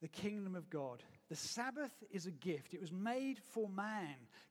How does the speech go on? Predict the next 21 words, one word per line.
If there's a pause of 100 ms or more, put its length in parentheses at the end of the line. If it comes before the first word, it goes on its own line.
God
gave
a, (560)
a
precious
gift
to
us,
and
it's
a
day
off. (1080)
It's
a (160)
holy
day, (220)
and
it's
a
holiday.